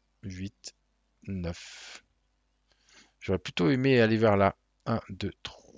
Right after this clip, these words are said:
un, deux, trois, quatre, cinq, six, sept, huit, neuf.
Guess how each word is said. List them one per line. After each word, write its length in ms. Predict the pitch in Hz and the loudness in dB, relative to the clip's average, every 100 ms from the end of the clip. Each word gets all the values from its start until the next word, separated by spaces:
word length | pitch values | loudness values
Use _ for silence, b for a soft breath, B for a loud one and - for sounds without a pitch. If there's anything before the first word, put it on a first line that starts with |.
| _ _ _ - - - | _ _ _ -20 -20 -10
un, 160 | 113 104 | -4 -2
deux, 140 | 90 | -4
trois, 540 | - - - 92 131 151 _ _ _ _ _ _ _ _ _ _ - _ - | -8 -14 -4 0 0 -4 _ _ _ _ _ _ _ _ _ _ -20 _ -2
quatre, 260 | 104 - | -2 -2
cinq, 380 | - - 95 117 - - _ _ _ _ _ _ _ _ _ _ _ | -8 -6 -6 -6 -12 -20 _ _ _ _ _ _ _ _ _ _ _
six, 340 | _ - 107 120 | _ -10 -8 -8
sept, 760 | - - 101 107 _ - - _ _ _ _ _ _ - | -10 -2 -2 -2 _ -16 -16 _ _ _ _ _ _ -18
huit, 280 | 92 101 - _ | -12 -12 -14 _
neuf. 720 | 92 92 - - - - - | -8 -8 -8 -18 -20 -20 -20